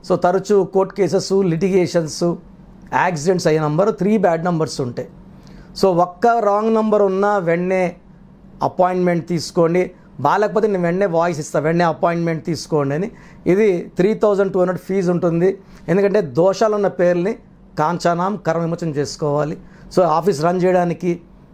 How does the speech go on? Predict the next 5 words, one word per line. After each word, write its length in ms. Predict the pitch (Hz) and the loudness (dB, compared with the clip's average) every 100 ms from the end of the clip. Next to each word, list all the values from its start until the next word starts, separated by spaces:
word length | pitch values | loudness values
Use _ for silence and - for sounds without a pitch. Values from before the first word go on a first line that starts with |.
| - | -14
బిల్డింగ్ 480 | 127 143 202 214 214 202 | -4 0 2 2 0 -2
రెంట్స్ 340 | 151 170 170 - | 0 0 0 -2
కట్టడానికి, 520 | 156 170 165 147 165 | 0 0 -2 -2 -6
స్టాఫ్ 400 | - 170 185 - | -2 -2 -2 -2
శాలరీస్కి 600 | 165 165 170 - 262 - | -2 -2 -4 -4 -6 -6